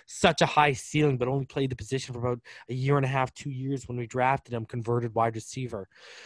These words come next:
People gotta realize the blueprint. We are laying the blueprint to beat Mahomes's and to beat Lamar Jackson's,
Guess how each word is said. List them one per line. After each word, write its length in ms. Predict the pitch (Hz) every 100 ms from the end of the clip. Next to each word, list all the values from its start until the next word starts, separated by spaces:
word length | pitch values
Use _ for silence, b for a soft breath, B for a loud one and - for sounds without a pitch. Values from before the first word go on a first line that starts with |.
| B B B - -
People 380 | - 190 233 180
gotta 280 | 175 170
realize 440 | 139 143 165 151 131
the 80 | 117
blueprint. 520 | 120 156 160 139 113
We 220 | 127 160
are 160 | 208 156
laying 300 | 147 165 156
the 40 |
blueprint 540 | 117 127 170 - 135 -
to 120 | 127
beat 320 | - 143 151
Mahomes's 760 | 131 127 - 139 147 123 127 117
and 180 | 135 135
to 60 | 127
beat 360 | 113 123 139 -
Lamar 340 | 123 120 120 123
Jackson's, 720 | 107 123 147 - 120 110